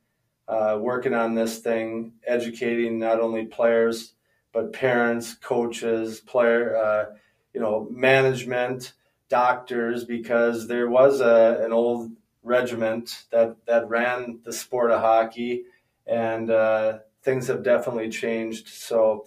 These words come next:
uh, we're gonna wrap this up right now, my friend. I, I can't thank you enough, Kerry, for taking the time. You, you had a, an amazing career, uh, a, a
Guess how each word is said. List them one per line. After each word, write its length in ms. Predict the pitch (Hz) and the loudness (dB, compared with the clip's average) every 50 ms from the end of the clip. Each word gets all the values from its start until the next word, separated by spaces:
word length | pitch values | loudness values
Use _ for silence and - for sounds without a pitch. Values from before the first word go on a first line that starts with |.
| - - _ _ _ _ _ _ - | -18 -20 _ _ _ _ _ _ -4
uh, 440 | - 117 117 113 113 113 - - - _ _ | 0 0 2 4 2 2 0 -4 -10 _ _
we're 140 | 147 156 170 | 4 6 6
gonna 140 | 185 170 | 6 8
wrap 300 | 156 156 156 160 160 - | 8 10 10 10 8 6
this 220 | - 165 151 - - | 2 0 0 4 8
up 220 | 156 156 151 156 | 8 8 8 8
right 180 | 160 143 139 139 | 6 6 6 4
now, 200 | 135 123 127 123 | 4 2 0 0
my 120 | 123 120 | 0 0
friend. 420 | 117 - - 127 123 127 123 131 135 | -2 -2 -2 -2 0 0 -2 -2 -4
I, 400 | 139 - 127 131 135 135 135 135 | -2 2 4 6 6 6 6 2
I 140 | 131 127 | 2 -2
can't 320 | 120 - 151 147 151 151 151 | -2 0 2 2 2 2 2
thank 260 | 156 151 151 151 - | 0 0 0 0 2
you 80 | 143 135 | 2 2
enough, 320 | 135 131 127 131 131 - | 2 4 4 2 2 2
Kerry, 280 | - 143 127 131 127 127 | 0 2 2 2 2 0
for 160 | - 131 - | -2 -6 -4
taking 340 | - 131 123 127 131 127 120 | -2 -2 -2 -2 -2 -2 -4
the 100 | 117 113 | -6 -4
time. 400 | - 123 120 120 120 117 117 117 | -4 -2 -2 -2 -2 -2 -2 -4
You, 180 | 117 117 120 | -4 -2 -2
you 280 | 120 120 120 120 120 117 | -4 -4 -4 -4 0 4
had 480 | 120 123 123 123 120 120 113 107 - _ _ _ _ _ _ _ _ _ _ _ - | 6 6 8 8 6 4 0 -4 -12 _ _ _ _ _ _ _ _ _ _ _ -6
a, 360 | 123 123 117 117 117 117 120 | -2 0 0 0 0 -2 -6
an 80 | 123 120 | -6 -4
amazing 560 | 117 117 123 127 135 135 135 139 135 135 135 | -2 0 4 4 4 4 4 2 0 -2 -4
career, 720 | - - 123 117 117 117 117 117 117 120 131 131 131 - _ _ _ _ _ _ _ _ _ | -6 -6 -4 -2 0 4 4 4 4 4 2 -2 -4 -12 _ _ _ _ _ _ _ _ _
uh, 60 | - | -6
a, 920 | 104 107 107 110 110 110 107 107 101 98 - - 110 110 110 107 107 107 - - - | -2 0 0 2 2 2 0 0 -2 -2 -4 -4 -4 -2 -2 -2 -2 -4 -4 -6 -6
a 40 | 110 | -8